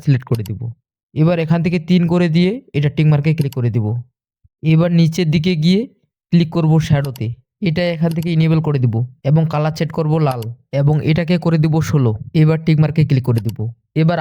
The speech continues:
আবারও এখানে ক্লিক করার পর এটাকে লক করে দিব। এরপরের কাজ হচ্ছে টেক্সট অ্যাড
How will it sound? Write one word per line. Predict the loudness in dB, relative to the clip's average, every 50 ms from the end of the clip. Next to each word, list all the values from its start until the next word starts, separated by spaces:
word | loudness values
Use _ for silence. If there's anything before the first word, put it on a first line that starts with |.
| -2 -4
আবারও | -2 -2 0 0 0 2
এখানে | 2 2 2 2 0
ক্লিক | -2 -2 -2 -4
করার | -8 -8 -8 -6 -8
পর | -8 -8 -10 _ _ _ _ _ -4
এটাকে | -2 -2 -2 0 0
লক | 0 0 -2 -4 -4
করে | -4 -2 0 0
দিব। | -2 -2 -2 -4 -6 -8 _ _ _ _ -4 -2 -2
এরপরের | -2 0 -2 -2 -2 -4 -4 -4 -6
কাজ | -4 0 0
হচ্ছে | 0 0 0 -2 -2 -2
টেক্সট | -2 -4 -4 -2 -4
অ্যাড | -4 -4